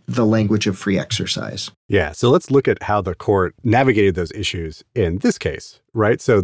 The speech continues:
Speaker 2: we've got these kind of two claims. We've got this Free Exercise Clause claim and a free speech claim. And the court, um, so we mentioned that Justice Gorsuch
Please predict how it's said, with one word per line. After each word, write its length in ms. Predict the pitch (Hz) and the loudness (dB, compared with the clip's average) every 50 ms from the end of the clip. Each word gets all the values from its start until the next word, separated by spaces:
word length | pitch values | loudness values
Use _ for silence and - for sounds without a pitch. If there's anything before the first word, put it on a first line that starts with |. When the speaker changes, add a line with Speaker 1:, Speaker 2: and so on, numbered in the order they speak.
| 92 104 - | 0 -2 0
Speaker 2:
we've 200 | 123 117 95 - | 0 0 2 2
got 200 | 131 139 143 - - | 2 0 0 0 -4
these 520 | 117 95 98 113 107 98 98 95 87 - | -10 -6 0 2 2 2 2 0 -2 -4
kind 160 | - 104 87 | -4 -4 -4
of 60 | 82 | -2
two 160 | - - 214 180 | 0 0 0 0
claims. 380 | - - 101 87 80 78 - | 0 0 0 0 -2 -4 -6
We've 100 | 101 90 | -6 -4
got 180 | - 107 101 - | -2 -2 -2 -2
this 200 | - 87 - - | -4 -8 -8 -6
Free 220 | - 131 131 127 | -4 -2 0 0
Exercise 520 | 110 104 - - 101 - 98 92 90 87 - | 0 -2 -2 -4 -4 -2 -2 -2 -2 -4 -6
Clause 260 | - 95 87 85 - | -6 -6 -6 -6 -8
claim 360 | - - 85 82 80 80 - - | -10 -10 -8 -8 -8 -10 -10 -12
and 120 | 101 85 | -12 -12
a 40 | 80 | -12
free 220 | - - 90 82 | -8 -6 -6 -6
speech 300 | - - 233 233 - - | -4 -2 -2 -2 -2 -2
claim. 300 | - 120 104 95 87 85 - - - - - - - _ - | 0 0 2 2 0 -2 -4 -8 -14 -16 -16 -18 -12 _ -2
And 180 | 131 107 101 | 0 2 2
the 80 | 101 101 | 2 0
court, 420 | - - - 156 180 190 160 - _ _ - | -2 0 2 4 4 4 2 0 _ _ -4
um, 400 | 123 110 101 92 87 85 85 - | -2 -2 -2 -2 -2 -4 -6 -4
so 100 | - 117 | 0 2
we 80 | 110 113 | 2 4
mentioned 280 | 123 135 - 135 110 | 4 2 2 0 0
that 200 | 101 85 - - | 0 -2 -4 -6
Justice 340 | - - 104 - - 104 - | -6 -6 -6 -6 -6 -10 -4
Gorsuch 540 | - - 208 190 - - 165 143 - - - | 2 4 4 4 4 4 4 4 2 0 -6